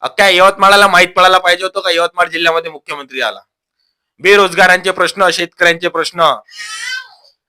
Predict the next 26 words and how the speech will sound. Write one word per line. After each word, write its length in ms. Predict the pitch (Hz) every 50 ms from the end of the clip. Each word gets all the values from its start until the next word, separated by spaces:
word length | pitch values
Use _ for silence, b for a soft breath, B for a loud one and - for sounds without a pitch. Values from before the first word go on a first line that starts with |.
| _ _ _ _ -
ज्यांच्यावर 360 | 156 156 175 175 214 208 196
अन्याय 300 | 180 170 175 202 208 -
झाला 220 | 185 185 185 208
त्यांचे 320 | 208 - 185 185 196 - 214
प्रश्न 440 | 214 202 190 175 - - 196 185 160 - _ _ _ _ _ _ _ _ _ _ _ _ _ _ _ _ _
ते 60 | 156
मुख्यमंत्र्यांसमोर 920 | 156 143 139 143 _ 180 170 156 156 160 170 175 165 175 156 165 185 185
मांडू 320 | 156 139 139 147 190 214 220
शकले 300 | - 196 185 180 180 180
पाहिजे, 240 | 175 165 165 185
त्याला 360 | 180 - _ 156 160 175 185 180
मुख्यमंत्री 500 | 175 165 - - 185 170 160 147 156 156
म्हणते. 340 | 151 143 127 - 110 98 92 _ -
हा 120 | 113 135
काय 200 | 147 - 175 190
चोरासारखा 540 | 185 - 160 156 165 160 - 160 156 156 160
येतो 140 | 160 - 170
आणि 80 | 170 165
चोरासारखा 440 | 151 147 151 151 - 160 151 - 156
जातो, 300 | 156 156 151 - 180 170
या 160 | 156 151 147
मुख्यमंत्र्याला 540 | 147 131 _ _ 160 156 143 143 156 160 160
काही 180 | 160 165 160 143
अर्थ 240 | 123 131 - -
आहे 160 | 175 165 160 165
का? 180 | 165 180 190